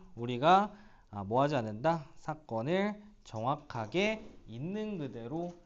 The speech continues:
기억하지 않는다. 네. 그래서 자, 어, 형광펜이 잘 안 보이네요. 자, 밑줄로 표시할게.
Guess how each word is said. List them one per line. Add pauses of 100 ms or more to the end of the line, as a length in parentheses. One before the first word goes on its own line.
(180)
기억하지
않는다. (140)
네. (500)
그래서 (440)
자, (2750)
어,
형광펜이
잘
안
보이네요. (500)
자, (160)
밑줄로
표시할게.